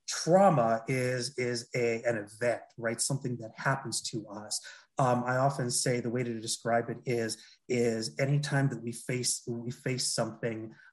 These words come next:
um, we have coping skills, um, that help us move through, move through an uncomfortable event as healthy as we possibly can. And so when events that we experience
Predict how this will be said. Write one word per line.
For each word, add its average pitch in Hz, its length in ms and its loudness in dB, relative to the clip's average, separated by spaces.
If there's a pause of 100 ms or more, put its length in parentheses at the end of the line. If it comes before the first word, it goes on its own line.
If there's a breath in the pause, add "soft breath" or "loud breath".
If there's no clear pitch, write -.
(100)
um, 110 580 0
we 123 580 -6
have 113 280 -6
coping 123 480 2
skills, - 880 -4
um, 113 440 -2
that 113 240 0
help 127 320 2
us 123 180 -4
move 120 340 -4 (140)
through, 113 460 -2 (420 loud breath)
move 123 280 0
through 123 280 0
an 113 60 0
uncomfortable 123 880 0
event 110 480 0 (100)
as 120 220 4
healthy 120 400 2
as 110 120 -6
we 110 100 -8
possibly 104 540 -6
can. 101 220 -8 (440 loud breath)
And 135 180 8
so 127 420 6 (160 loud breath)
when 135 440 8
events 120 680 4
that 113 160 0
we 123 120 2
experience 120 800 2